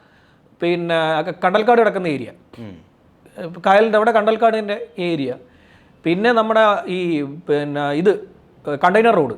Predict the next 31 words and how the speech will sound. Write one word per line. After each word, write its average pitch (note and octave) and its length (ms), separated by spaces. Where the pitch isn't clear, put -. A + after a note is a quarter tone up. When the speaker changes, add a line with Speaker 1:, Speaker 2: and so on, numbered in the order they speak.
Speaker 2:
ഉം. F#2+ 220
Speaker 1:
ഇവിടെയൊക്കെ F#3+ 280
ഒതുക്കിയിട്ടേക്കുന്ന A3+ 540
വണ്ടികൾ A3 280
ശ്രദ്ധിച്ചാൽ A3+ 440
മതി. D#3 240
പോലീസ് A3 360
ചുമ്മാ A#3+ 280
കണ്ടെയ്നർ A#3+ 360
റോഡ് A#3+ 200
വഴി A#3 140
കളമശ്ശേരി A3+ 440
വരെ A#3 100
ഒന്ന് A3 120
പോയാൽ F3+ 260
മതി, A2+ 100
ഹൈക്കോടതിയിൽ A3 420
ഒന്ന് A3+ 180
എടുക്കുക, G#3 580
കളമശ്ശേരി G#3 380
വരെ G#3+ 100
ഒന്ന് G3 200
ഓടിച്ചു F3 260
പോകും. C#3+ 120
ഓടിച്ചു E3+ 200
പോയിട്ട് F#3+ 380
നിർത്തിയിട്ട് F3+ 320
ഒതുക്കിയിട്ടിരിക്കുന്ന G3 560
വണ്ടികൾ F#3 360
പിടിച്ചു F#3+ 240
കഴിഞ്ഞാൽ E3 300